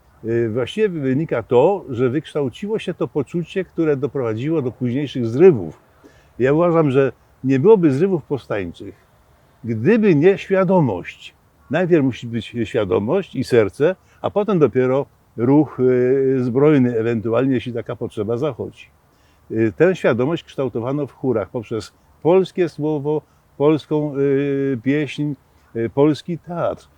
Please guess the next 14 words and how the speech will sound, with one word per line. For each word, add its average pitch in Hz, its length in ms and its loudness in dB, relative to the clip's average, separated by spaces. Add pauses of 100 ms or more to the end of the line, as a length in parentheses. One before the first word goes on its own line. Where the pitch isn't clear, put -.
(120)
Każdy 165 340 0
z 151 60 -12
tych 143 120 -2
chórów, 135 340 -2 (280)
y, 131 300 0
oprócz 131 240 -4
śpiewania 123 460 -2
uprawiał 131 360 -4
działalność 110 580 -4 (320)
teatralną. 117 760 -2 (300)
Zachęcał 135 460 2
do 127 120 0
czytelnictwa. 156 840 -6 (380)
Organizował 143 920 2